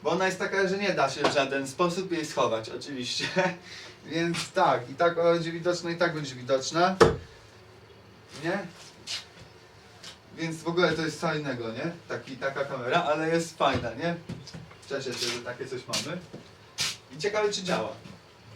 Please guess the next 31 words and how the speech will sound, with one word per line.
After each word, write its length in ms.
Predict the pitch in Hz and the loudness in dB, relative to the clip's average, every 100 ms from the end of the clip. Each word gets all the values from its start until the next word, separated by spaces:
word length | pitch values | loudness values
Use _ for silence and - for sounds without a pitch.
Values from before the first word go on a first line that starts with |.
| 120 | -6
Nie? 160 | 147 180 175 - | -6 -6 -10 -18
Ciekawe, 260 | - 151 151 | -4 -2 -2
czy 60 | - | -8
w 80 | |
ogóle 280 | 147 160 160 | -8 -6 -4
działa. 260 | 160 - - - - - - - - - - - | -2 -4 -6 -16 -20 -20 -20 -20 -20 -20 -20 -8
Tak, 240 | - 113 104 - 127 | -6 -6 -8 -14 -14
to 40 | |
będzie 220 | 131 131 | -14 -14
śmieszne. 480 | 127 135 117 - 104 98 - - - - - - - - - - - - - - - - - 139 | -14 -10 -10 -12 -16 -18 -20 -20 -20 -20 -20 -20 -20 -20 -20 -20 -20 -20 -20 -20 -20 -20 -14 -4
Nie? 220 | 202 - - | -4 -4 -6
I 40 | |
ona 180 | 160 202 | 0 0
by 100 | 196 | 0
mogła 260 | 214 202 202 | -4 0 4
robić. 480 | 214 151 135 - - - | 4 2 -4 -12 -12 -8
To 100 | - | -2
właśnie 240 | 165 170 190 | 0 0 0
taką 280 | 180 185 180 | 0 0 4
kamerę, 340 | 180 202 196 | 6 8 6
która 280 | 185 202 185 | 6 6 8
by 240 | 190 180 | 6 4
podglądała 640 | 185 170 180 180 190 185 | 2 0 2 6 8 8
pasiekę, 680 | 180 180 190 185 180 165 151 | 6 2 2 4 4 4 0
że 160 | 185 175 | 0 0
na 80 | |
przykład 260 | 170 185 175 | 0 -2 0
trzy 180 | - 185 | 0 2
ule 240 | 190 196 | 4 4
cały 260 | 180 185 175 | 4 -2 0
czas. 260 | 190 226 | -2 -2